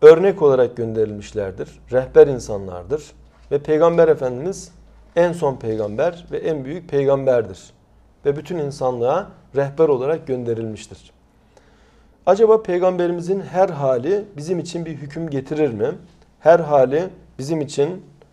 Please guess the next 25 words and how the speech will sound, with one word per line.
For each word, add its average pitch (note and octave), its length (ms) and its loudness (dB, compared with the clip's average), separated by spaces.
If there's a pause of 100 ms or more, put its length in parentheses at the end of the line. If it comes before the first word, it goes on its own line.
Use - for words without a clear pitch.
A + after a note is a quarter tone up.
(240)
e, B2 380 -2
bağlayıcı C#3+ 560 4
mıdır? C#3 400 -4 (380)
Bu F#3 340 -2 (340)
pek E3+ 180 -8
çok D3+ 160 -6
insanın C#3+ 360 -6
merak C#3+ 400 2
ettiği C#3 360 -10
bir C3+ 80 -12
konu. C3 400 -4 (520)
Ben E3+ 200 2
bununla D#3+ 280 0
alakalı, A#2 600 -2 (600)
e, C3+ 160 -6
bazı C#3+ 320 4
değerlendirmelerde B2+ 920 0
bulunmak A#2 360 -12
istiyorum. G2+ 400 -12 (960)
Peygamberimize G3+ 800 2
iki A3 260 -8
cihetle E3 440 -4
bakmak D3 380 -2
gerekiyor. C3 680 -6 (220)
Bir, F#3 380 -4